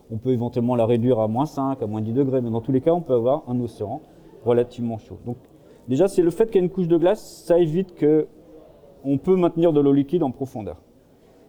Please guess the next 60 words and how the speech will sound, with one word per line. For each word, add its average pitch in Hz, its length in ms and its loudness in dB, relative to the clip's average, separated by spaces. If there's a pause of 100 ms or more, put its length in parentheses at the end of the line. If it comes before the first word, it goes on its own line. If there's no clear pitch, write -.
(140)
Et 131 80 2
puis, 160 140 0
une, 160 100 4
un 151 300 2
autre 160 180 0
avantage 147 420 2
de 131 80 2
l'eau 127 120 2
liquide, 135 340 -2
c'est 143 160 -2
que 135 100 0
vous 120 340 0
avez 117 100 2
tous - 220 -14
remarqué 117 380 -4
que 123 120 -10
quand 110 320 -8 (840)
on 123 100 -4
prend 131 320 0
de 123 120 2
l'eau 143 280 6
et 135 40 0
qu'on 123 140 -6
la 110 120 0
cristallise, 139 640 0
on 123 80 -6
forme 139 240 0
un 131 80 0
glaçon, 127 380 -2 (380)
et 120 80 -2
ce 147 120 0
glaçon, 131 460 0 (300)
il 135 160 4
est 156 180 2 (320)
moins 143 240 2
dense 143 420 0 (300)
que - 100 -4
l'eau. 131 240 4 (440)
Le 123 120 0
fait 156 140 0
qu'il 151 120 -6
soit 143 140 2
moins 131 160 0
dense, 160 260 0
naturellement, 135 460 2
il 175 60 0
se 170 100 -6
met 156 80 2
à 156 40 4
la 156 80 2
surface. 131 440 -4
Et 117 80 -6
le 123 80 0
fait 147 160 -2
qu'il 135 100 -12
se 139 120 -6
mette 135 120 -2
à 135 60 4
la 120 80 0
surface, 139 480 -6